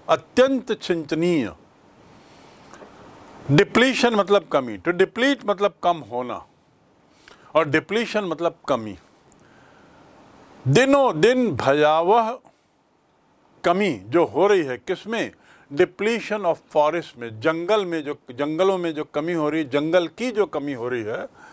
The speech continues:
उसकी ओर ध्यान आकर्षित किया है इस रिपोर्ट ने और कहा है, भारत की स्थिति बड़ी खतरनाक है। कैटास्ट्रॉफिक रिपोर्ट, catastrophic depletion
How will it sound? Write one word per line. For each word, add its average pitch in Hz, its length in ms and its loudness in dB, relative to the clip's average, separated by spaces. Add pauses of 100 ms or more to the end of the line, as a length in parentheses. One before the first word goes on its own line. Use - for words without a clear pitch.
(240)
उसकी 196 400 2
ओर 160 220 2
ध्यान 147 340 -4
आकर्षित 135 560 -6
किया 135 160 0
है 127 80 -2
इस 117 80 -14
रिपोर्ट 143 420 0
ने 139 80 -2
और 127 100 -2
कहा 151 340 2
है, 139 280 0 (400)
भारत 147 500 -2
की 135 100 -8
स्थिति 127 340 -10
बड़ी 127 340 -4 (120)
खतरनाक 113 760 -4
है। 101 120 -16 (1000)
कैटास्ट्रॉफिक 208 1040 2
रिपोर्ट, 151 680 0 (2000)
catastrophic 190 720 2
depletion 165 760 0